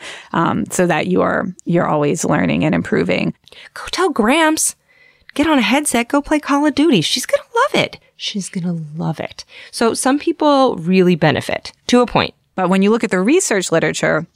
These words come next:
Speaker 1: the people who really benefit from this experience are people who feel like games are real in a way. Like, they don't see them as escapist. They don't play games to ignore their problems or,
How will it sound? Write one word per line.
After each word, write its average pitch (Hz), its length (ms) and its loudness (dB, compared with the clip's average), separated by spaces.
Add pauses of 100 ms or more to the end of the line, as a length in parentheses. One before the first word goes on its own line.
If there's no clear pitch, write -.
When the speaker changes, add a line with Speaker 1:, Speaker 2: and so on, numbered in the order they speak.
(680)
Speaker 1:
the 196 80 2
people 220 240 0
who 185 180 4
really 247 380 4
benefit 156 560 -2
from 147 380 0
this 185 400 -2 (140)
experience 156 840 0 (420)
are 180 380 2 (260)
people 240 560 2
who 185 480 4 (600)
feel 262 280 0
like 240 180 0
games 190 480 2
are 165 500 0
real 170 600 2 (140)
in 165 140 2
a 160 80 2
way. - 160 -2 (180)
Like, 185 280 -2
they 214 120 0
don't 247 200 0
see 240 160 0
them 220 140 2
as 170 140 0
escapist. - 720 -4
They 180 120 0
don't 196 160 2
play 190 200 0
games 175 440 2
to 160 440 2
ignore 175 500 4
their 175 140 2
problems 165 800 2
or, 160 320 2